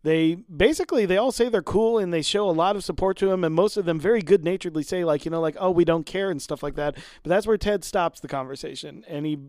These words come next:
gives this wonderful, wonderful locker room speech about how they do care. And he tells a story about his friend Steve from back home, who was a Broncos fan and,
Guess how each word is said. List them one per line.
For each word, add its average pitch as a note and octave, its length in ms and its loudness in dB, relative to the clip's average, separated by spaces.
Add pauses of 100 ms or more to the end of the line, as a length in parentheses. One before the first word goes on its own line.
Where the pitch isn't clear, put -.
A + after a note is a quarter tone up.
(120)
gives F3 200 0
this D#3 160 -6
wonderful, F#3+ 500 -2
wonderful D#3+ 640 0 (140)
locker D#3 300 -2
room D3+ 140 -2
speech D#3 260 -4
about D3 240 -2 (300)
how E3 160 2
they D#3+ 160 4
do E3+ 260 0
care. C#3 300 -6
And C#3 100 -4
he D3+ 80 -4
tells F3 220 0
a D3 40 -6
story E3+ 220 2
about D#3 240 4
his D3 140 -2
friend E3 260 -4
Steve F3 420 -4
from E3 120 -4
back D#3 180 2
home, E3 300 0
who E3 80 4
was D#3+ 120 0
a D#3+ 40 0
Broncos D3+ 500 -2
fan D#3 380 -2
and, C#3+ 160 -8